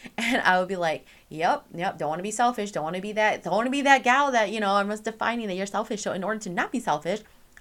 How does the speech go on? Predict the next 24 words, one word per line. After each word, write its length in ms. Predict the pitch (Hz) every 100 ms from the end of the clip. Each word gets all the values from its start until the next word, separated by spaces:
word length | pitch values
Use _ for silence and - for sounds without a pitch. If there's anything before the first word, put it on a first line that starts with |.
| -
I'm 160 | 233
gonna 140 | 233 185
put 180 | 165 -
everyone 260 | 156 147
else 220 | - - -
first. 320 | 262 294 - - -
I'm 140 | - 180
gonna 160 | 143
take 180 | - -
care 160 | 240 240
of 80 |
them." 200 | 254 285
Because 200 | 277 -
when 120 | 170 165
I, 200 | 190 196 -
every 280 | 214 294
single 300 | 302 320 320
time 280 | 320 285 285
I 100 | 247
take 240 | 233 240 214
care 260 | 269 370
of 140 | 226 151
them, 320 | 135 180 285 - _ _ - _ - - - -
I, 420 | 226 254 180